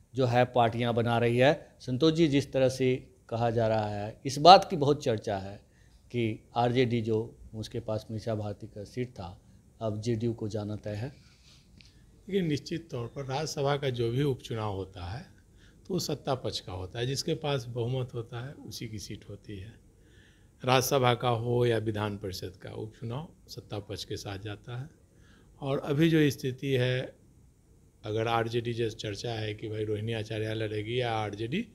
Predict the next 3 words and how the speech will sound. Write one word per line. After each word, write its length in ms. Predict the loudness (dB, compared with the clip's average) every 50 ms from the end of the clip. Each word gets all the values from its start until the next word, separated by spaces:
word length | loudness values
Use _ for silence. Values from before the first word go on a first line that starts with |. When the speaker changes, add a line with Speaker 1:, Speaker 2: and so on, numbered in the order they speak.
| -20 -20 -20 -20 -20 -20 -20 -20 -10 -4
Speaker 2:
कैंडिडेट 460 | -2 2 2 2 4 4 2 2 0
देगा 380 | -2 -4 -4 -6 -6 -8 -8 -8
महागठबंधन, 760 | -6 -6 -6 -6 -8 -8 -8 -8 -10 -10 -10 -12 -14 -14 -18